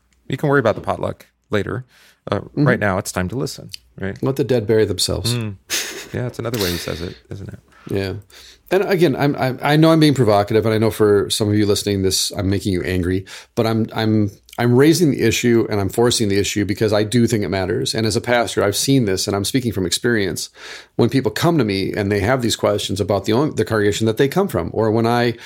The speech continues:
Speaker 2: fill in for a pastor, or I help a congregation out who doesn't have a pastor and they're in the call process, and I go and I talk with them about these things, it's, it's a conversation that I like having. It's a conversation that I end up being asked a lot about by the congregations and even by members of my own church.
Speaker 1: Mm-hmm.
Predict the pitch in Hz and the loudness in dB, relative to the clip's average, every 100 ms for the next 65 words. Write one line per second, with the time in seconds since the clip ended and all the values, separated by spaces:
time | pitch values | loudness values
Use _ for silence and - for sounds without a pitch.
0 | - - - _ - - 135 147 160 107 | -18 -20 -20 _ 0 4 6 4 4 0
1 | 101 98 95 - 98 104 104 104 104 - | 2 0 0 0 2 2 4 4 2 0
2 | 107 101 123 113 110 104 101 - 101 - | 0 2 2 0 0 2 2 0 -4 -2
3 | 110 101 101 90 - 92 90 98 95 95 | 0 0 -2 -4 -2 -2 -2 -2 0 -2
4 | 92 92 95 - - - 101 98 101 104 | -2 -4 -4 -4 -4 -4 -4 -2 -2 0
5 | 101 101 95 95 104 101 107 170 147 92 | 0 0 -2 0 0 0 0 0 0 -2
6 | 92 87 - - - - - - - - | -4 -6 -6 -6 -6 -8 -10 -16 -14 -14
7 | - - _ 131 127 - - - - - | -16 -20 _ 0 0 -2 -4 -4 -10 -20
8 | _ _ 143 135 - 165 151 - 131 127 | _ _ 0 0 0 0 2 4 4 4
9 | 110 104 110 120 113 104 107 - 117 104 | 2 2 2 2 2 2 0 0 0 0
10 | 113 98 104 98 90 92 - 104 101 - | 2 2 2 2 0 -2 -2 -2 -2 0
11 | 95 90 82 127 107 87 80 82 85 87 | 0 0 0 -2 -2 0 0 0 -2 -2
12 | 85 85 92 82 80 82 - 113 127 - | -2 -2 -2 -4 -2 -4 -4 -6 -6 -8
13 | 92 92 92 90 87 92 90 80 82 123 | -6 -4 -2 -4 -4 -4 -4 -4 -4 -4
14 | 151 - - 104 92 | -4 -6 -8 -8 -8